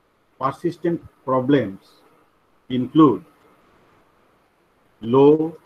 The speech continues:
completion rates in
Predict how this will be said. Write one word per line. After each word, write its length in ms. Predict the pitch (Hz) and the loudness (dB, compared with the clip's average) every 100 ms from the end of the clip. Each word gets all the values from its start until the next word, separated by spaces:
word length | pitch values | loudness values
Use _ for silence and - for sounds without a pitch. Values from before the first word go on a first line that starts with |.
| _ _ _ _ _ _ _ | _ _ _ _ _ _ _
completion 680 | 131 131 131 143 - 143 | -4 -4 -4 -6 -4 -4
rates 500 | 131 135 143 - - _ _ _ | -2 -2 -4 -8 -20 _ _ _
in 200 | 135 131 | -6 -6